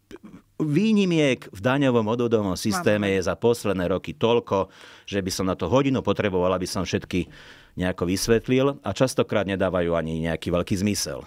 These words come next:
Speaker 1: Hej, blbosti s prepáčením. A to, čo sa bavíme, to by ale bolo treba urobiť, aby napríklad zamestnávateľ ochotnejšie zamestnal osamelú matku, hoci vie, že asi čas-, často bude na očierkach s deťmi, pretože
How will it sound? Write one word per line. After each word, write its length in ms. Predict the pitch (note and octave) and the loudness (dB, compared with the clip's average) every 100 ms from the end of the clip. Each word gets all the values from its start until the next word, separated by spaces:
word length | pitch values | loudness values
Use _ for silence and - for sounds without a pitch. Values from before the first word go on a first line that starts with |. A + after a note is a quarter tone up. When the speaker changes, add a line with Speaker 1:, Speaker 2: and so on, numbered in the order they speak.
| - | -14
Speaker 1:
Hej, 320 | E2+ D#2+ E2+ D#2+ - E2+ - - | -10 -8 -8 -12 -14 -16 -16 -14
blbosti 480 | - F2+ E2 - | -8 -4 -4 -6
s 100 | D#2+ | -8
prepáčením. 720 | - F2 G2 F2 G2+ G#2 A#2 - - - - | -4 -2 -2 -2 0 0 -2 -4 -16 -20 -16
A 480 | - F2+ F2+ F2 F#2 - _ _ _ | -4 0 0 0 -4 -12 _ _ _
to, 160 | - A#2 | 0 0
čo 80 | A#2 | 0
sa 160 | A2+ | -2
bavíme, 560 | F#2+ G2 G2 G2 F#2+ F2+ | 0 0 0 0 -2 -4
to 160 | F#2+ F2+ | -4 -2
by 80 | |
ale 160 | F2+ F2+ | 0 0
bolo 240 | E2 E2+ | -2 -2
treba 240 | E2 F#2 D2 | -2 -2 -2
urobiť, 400 | G#2 A2+ F2+ E2+ | 0 0 0 -2
aby 120 | F2+ | -2
napríklad 320 | G2 G#2+ G2+ F2+ | -2 -2 -2 0
zamestnávateľ 800 | F#2+ G#2 - G#2 G#2 - A2 - | -2 -2 -2 0 0 0 -2 0
ochotnejšie 720 | D3 C#3+ B2+ A2+ A2 - F2+ | 0 0 -2 0 0 -2 -2
zamestnal 480 | G2+ G#2 - F#2 F#2 | -2 -2 -2 -2 0
osamelú 480 | G2 G2+ G2+ G2 | 0 0 0 -2
matku, 480 | D2 D#2+ - C#3+ E3 - - - | -4 -6 0 2 2 -4 -18 -2
hoci 400 | C3+ C3 B2 G#2 | 0 0 0 2
vie, 160 | G#2 | 2
že 160 | G2 G2 | 0 -2
asi 240 | F2 - | -4 -6
čas-, 320 | - A2 - | -2 -2 -2
často 400 | - - G2+ - | -6 -2 -2 -2
bude 240 | G2+ F#2 F2 | -2 0 0
na 80 | E2+ | -2
očierkach 480 | F#2 G#2 F2+ F2+ | -2 -4 -2 -4
s 80 | C#2 | -4
deťmi, 380 | D2+ E2 A2 B2 D3 - - - | -8 -6 -2 -2 -2 -8 -20 -8
pretože 760 | - D3 F#3 B2+ G2 A#2 B2+ C3 | 0 2 2 -2 0 2 2 -2